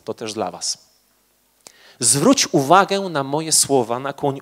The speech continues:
ucha do moich mów, nie spuszczaj ich z oczu, zachowaj je w głębi serca, bo są życiem dla tych, którzy je znajdują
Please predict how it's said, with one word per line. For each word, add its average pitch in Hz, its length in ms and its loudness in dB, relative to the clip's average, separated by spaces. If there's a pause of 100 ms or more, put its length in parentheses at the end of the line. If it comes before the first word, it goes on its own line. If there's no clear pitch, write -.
ucha 190 300 0
do 147 140 -2
moich 139 420 -8
mów, 117 280 -10 (300)
nie 143 160 0
spuszczaj - 760 2
ich 185 180 -6
z 175 100 0
oczu, 151 480 -2 (320)
zachowaj 185 560 2
je 170 100 0
w 131 80 -12
głębi 165 340 0
serca, 151 580 -2 (420)
bo 131 120 -2
są 127 240 -2
życiem 190 600 0
dla 160 320 -4
tych, - 180 -8
którzy 139 280 -6
je 139 100 0
znajdują 143 580 -6